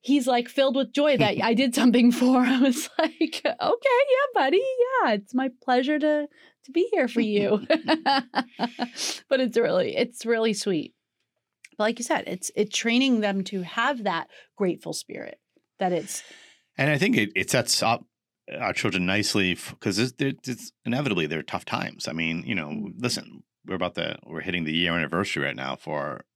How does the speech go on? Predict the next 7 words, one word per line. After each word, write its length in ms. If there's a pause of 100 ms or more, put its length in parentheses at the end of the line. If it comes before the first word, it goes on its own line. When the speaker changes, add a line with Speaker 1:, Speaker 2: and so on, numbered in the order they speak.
(160)
Speaker 2:
for 160 (180)
the 80
pandemic, 520
for 100
covid. 380
And 180 (920)
this, 220